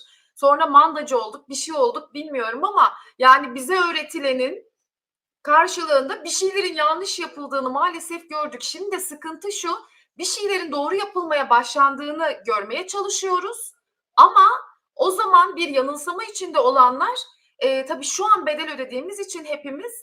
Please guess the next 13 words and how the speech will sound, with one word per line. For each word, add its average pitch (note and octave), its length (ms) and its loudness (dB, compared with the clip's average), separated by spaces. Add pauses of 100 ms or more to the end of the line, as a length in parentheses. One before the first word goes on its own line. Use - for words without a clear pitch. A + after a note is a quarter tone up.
(380)
e, A#3+ 280 -2
şu E4 160 -2
an F4+ 180 8
atılan D4+ 300 -2
adımları D4+ 400 -6
göremiyor. C#4 460 -4
Yani A3+ 280 -2 (120)
şu - 280 0
an F#4+ 160 4
bu D4 60 2
acı C4 200 -4
reçeteyi D4 440 -12
yiyor-, B3 300 -6